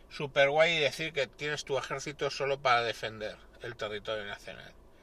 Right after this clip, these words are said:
Pero es que tienes que defender, o sea, vale, tú dices y tu, y tu filosofía es que nunca vas a atacar, solo te defenderás. Vale, podemos discutir sobre eso.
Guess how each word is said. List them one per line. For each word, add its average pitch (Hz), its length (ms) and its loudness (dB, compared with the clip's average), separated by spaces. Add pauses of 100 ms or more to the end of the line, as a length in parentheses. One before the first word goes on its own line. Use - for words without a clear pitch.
(420)
Pero 104 120 -6
es - 60 -14
que 117 140 -4
tienes 135 260 -2
que 143 140 0
defender, 131 440 -2
o - 40 -6
sea, 120 200 -4 (100)
vale, 160 260 2
tú 180 320 -8
dices 139 500 -8
y 113 60 -12
tu, 110 340 -12 (640)
y 117 100 -12
tu 117 320 -12
filosofía 120 840 -2
es - 80 -2
que 135 140 -4
nunca 156 380 0
vas 131 200 2
a - 20 -6
atacar, - 360 -8
solo 143 440 0
te 131 120 -2
defenderás. - 760 -8 (600)
Vale, 104 460 -2 (560)
podemos 113 360 -8
discutir 110 380 -10
sobre 98 300 -6
eso. - 200 -12